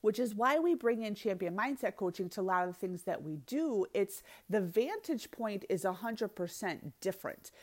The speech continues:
Yeah, there's gonna be obstacles. Yeah, there's this, but you are a hundred percent in the driver's seat, and you have to be a very tough guardian of where you allow your personal self to be and what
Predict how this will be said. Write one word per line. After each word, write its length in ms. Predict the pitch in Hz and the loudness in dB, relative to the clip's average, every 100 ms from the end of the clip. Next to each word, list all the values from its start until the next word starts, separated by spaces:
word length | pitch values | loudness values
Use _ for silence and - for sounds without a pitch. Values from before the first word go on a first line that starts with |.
| - | -10
Yeah, 320 | 190 254 254 247 | 2 6 8 8
there's 240 | 226 226 | 6 4
gonna 200 | 196 170 | 0 -2
be 160 | 151 - | 0 4
obstacles. 760 | 214 208 - 196 196 185 170 | 4 4 -2 -2 2 2 2
Yeah, 260 | 190 202 196 | 2 4 4
there's 300 | 170 165 156 | 2 0 -2
this, 240 | 208 208 | -2 -2
but 200 | - 185 | -2 -2
you 400 | 175 202 269 277 - | 0 -2 0 0 2
are 160 | 208 | 2
a 60 | 196 | 2
hundred 300 | 214 202 196 | -2 -6 -4
percent 460 | 185 - 185 175 - | -6 -2 -4 -2 -4
in 140 | 170 | -4
the 80 | 160 | -2
driver's 480 | 160 208 330 320 - | 4 6 6 2 -4
seat, 300 | 196 180 - - 220 | -2 -4 -4 -16 -2
and 220 | - 190 190 | 2 4 4
you 240 | 254 302 | 4 2
have 340 | 254 262 240 - | 2 0 -2 0
to 120 | 208 | 0
be 560 | 160 233 302 220 156 156 - - - | 0 -2 0 0 0 -2 -10 -20 4
a 140 | 214 208 | 6 6
very 640 | 170 170 240 254 262 262 | 4 2 2 4 2 -2
tough 320 | - 254 233 196 | -2 0 0 -2
guardian 640 | 175 185 285 277 185 165 160 - | 2 4 4 4 2 0 0 4
of 240 | 196 175 | 4 4
where 400 | 170 185 214 233 | 2 6 6 6
you 340 | 254 208 190 | 2 0 0
allow 720 | 185 165 170 175 214 185 170 160 - - | 0 0 0 2 2 4 2 -2 -10 -14
your 320 | 170 175 196 175 | -2 2 4 2
personal 640 | - 220 220 - 269 285 | -2 -2 -2 -2 -2 -2
self 440 | - 254 226 - - | 0 2 2 0 -4
to 120 | 185 | -4
be 420 | 143 170 190 330 - _ _ _ _ _ _ _ - - - - - | -2 -2 -2 -4 -4 _ _ _ _ _ _ _ -20 -20 -20 -20 -4
and 280 | 220 214 202 | 0 2 2
what 200 | 226 277 | 2 2